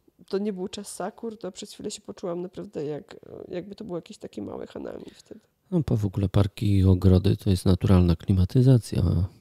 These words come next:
Speaker 2: czyli jeżeli chcecie trochę odpocząć od upału takiego betonowego miasta, to w takim parku pomiędzy zielenią będzie tak z pewnie dziesięć stopni chłodniej. Zresztą nie bez powodu budowano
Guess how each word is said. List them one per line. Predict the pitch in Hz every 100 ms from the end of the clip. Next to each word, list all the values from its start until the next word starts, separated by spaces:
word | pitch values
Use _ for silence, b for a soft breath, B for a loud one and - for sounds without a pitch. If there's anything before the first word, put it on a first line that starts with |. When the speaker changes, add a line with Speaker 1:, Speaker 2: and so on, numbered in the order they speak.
| _
Speaker 2:
czyli | - - 87 90 -
jeżeli | 104 104 95
chcecie | - 110 - 98
trochę | - 107 -
odpocząć | 76 - 95 95 104 104
od | 90 - b b b b b b
upału | - 107 - 95 95 90 95
takiego | - - - 98
betonowego | 92 92 98 92 90 90 82
miasta, | 85 80 - - 131
to | -
w | 123
takim | - - 135
parku | 113 - - 131
pomiędzy | 120 98 90 98 - 95 90 95 -
zielenią | 95 92 87 85 90 101 - b b b b _ -
będzie | 104 90 92 -
tak | - 110 -
z | - -
pewnie | - 90 98 104
dziesięć | 98 82 98 -
stopni | - - 107
chłodniej. | 110 - 113 - 87 85 85 _ _
Zresztą | - - 90
nie | 87 87
bez | 87 -
powodu | 107 85 - - 92 b b b b b -
budowano | 107 90 82 87 80 85